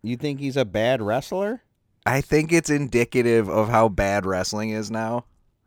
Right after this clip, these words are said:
Speaker 2: That they need all these musicians and non, uh, talented, like Jake Paul you mentioned in your, your,
Speaker 1: He's a
Speaker 2: uh, voice
Speaker 1: sweet re-,
Speaker 2: recording.
Speaker 1: he's actually a good wrestler, though.
Speaker 2: Yeah,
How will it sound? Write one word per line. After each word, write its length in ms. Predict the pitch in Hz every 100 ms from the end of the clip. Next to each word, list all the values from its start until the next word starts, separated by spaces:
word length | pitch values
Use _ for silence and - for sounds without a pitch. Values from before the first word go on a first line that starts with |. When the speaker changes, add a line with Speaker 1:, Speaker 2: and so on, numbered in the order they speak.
| _ _ _ _ _ _ _ _
Speaker 2:
That 180 | 104 104 _ _ -
they 220 | 113 113
need 340 | 110 113 123 101
all 240 | 98 110
these 380 | 113 110 107 90 _ _ _ _ _ _ _ -
musicians 920 | 107 113 95 110 113 117 110 104 90
and 400 | 92 95 95 92 -
non, 680 | 90 95 98 104 101 101 95 _ _ _ _ _
uh, 460 | - 85 78 80 82 - _ -
talented, 800 | 117 101 107 101 110 92 87 85 - _ _ -
like 380 | 92 90 - - 90
Jake 360 | 90 104 -
Paul 340 | - 98 95 92
you 140 | 92
mentioned 480 | 92 90 92 95 92
in 160 | 90 -
your, 220 | 147 104 - _ _ _ - _ -
your, 160 | - 92
Speaker 1:
He's 80 | 90
a 20 |
Speaker 2:
uh, 200 | 85 85
voice 320 | 85 85 - -
Speaker 1:
sweet 40 |
re-, 80 | 95
Speaker 2:
recording. 400 | 123 87 90 92
Speaker 1:
he's 80 | 95
actually 360 | 143 - 101 98
a 60 |
good 180 | 90 95
wrestler, 500 | 85 90 98 73 71
though. 160 | 71 73
Speaker 2:
Yeah, 280 | 92 95